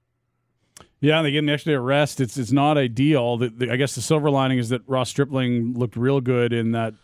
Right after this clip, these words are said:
spot start that, uh, did give him the extra day rest. So he'll slide into that spot in the rotation. And then on the other side, in terms of the lineup, you're missing Hernandez and Jansen, and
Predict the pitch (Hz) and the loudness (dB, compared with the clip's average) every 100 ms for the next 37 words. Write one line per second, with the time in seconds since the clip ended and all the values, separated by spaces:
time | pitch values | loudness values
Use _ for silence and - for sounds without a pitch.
0 | 156 - - 127 135 - 143 120 120 120 | -18 -14 -4 -2 -2 -2 -2 -2 -4 -4
1 | 117 104 - 120 110 110 107 101 - 104 | -4 -4 -4 -2 -2 -2 -4 -6 -12 -2
2 | 135 135 131 120 117 110 107 117 113 110 | -2 2 0 2 -2 -2 -6 -6 -4 -2
3 | 98 95 104 - - 113 117 - 127 120 | -4 -6 -6 -8 -6 -2 -2 -2 -2 0
4 | 113 117 117 113 - 123 110 107 101 123 | 0 0 0 -2 -2 -4 -2 -6 -6 -2
5 | 135 143 117 107 110 113 113 110 - _ | -2 -2 -2 -4 -4 -4 -2 -4 -6 _
6 | _ _ _ 113 117 165 175 - 135 117 | _ _ _ -2 2 2 2 2 0 0
7 | 120 117 135 117 107 104 113 190 151 120 | 0 -2 -2 -2 -4 -4 -2 0 0 0
8 | 117 120 117 131 117 117 127 139 139 131 | -2 -2 -2 -2 -2 -2 0 2 2 0
9 | 113 104 113 139 151 - 127 113 110 | -2 -4 0 2 0 0 -2 0 -2